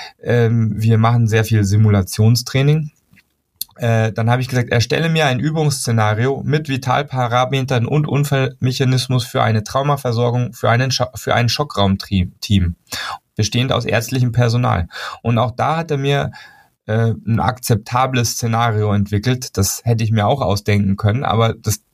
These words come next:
das Gute an der Sache ist, man muss es sich halt nicht ausdenken. Und wenn man,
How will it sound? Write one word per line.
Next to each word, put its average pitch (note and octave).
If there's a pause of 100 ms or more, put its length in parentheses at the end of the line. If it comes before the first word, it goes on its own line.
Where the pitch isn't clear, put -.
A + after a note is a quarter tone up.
(100)
das -
Gute D3
an G#2+
der G2+
Sache G#2+
ist, A#2+ (220)
man A2+
muss C#3
es C#3+
sich B2+
halt G#2+
nicht D3+
ausdenken. F#2 (360)
Und G#2
wenn A2+
man, A#2+